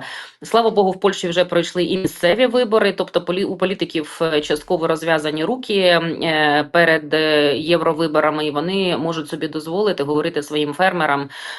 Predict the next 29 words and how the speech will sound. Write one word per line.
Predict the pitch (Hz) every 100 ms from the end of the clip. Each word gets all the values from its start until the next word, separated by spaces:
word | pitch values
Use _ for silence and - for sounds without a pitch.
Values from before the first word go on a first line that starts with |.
| -
е, | 156 147 147 143 143 139
правду, | 139 196 175 156
яка | 143 147
є. | 156 127 101
Про | 110 110
те, | 185
що, | 185 - 165
перше, | 160 170 175 - 147 139 -
е, | 165
е, | 156 151 147 143 147 151 147
Польща | 147 190 196 - 165
не | 160
є | 196 180 165
основним | 147 143 147 151 151
транзитним | 147 151 151 160 147 147
коридором | 151 151 156 151 143 143
для | 147 143
українського | 139 151 147 151 - 139 127
збіжжя. | 135 135 139 170 220 220 - - -
По-друге, | 170 202 214 185 170 160 -
е, | 160 156
Україна | - 175 185 202 180
багато | 156 175 165
в | 147
чому, | - 180 170 160 156 151
е, | - 156 151
ну, | 165
скажімо | - 160 160
так, | 151 151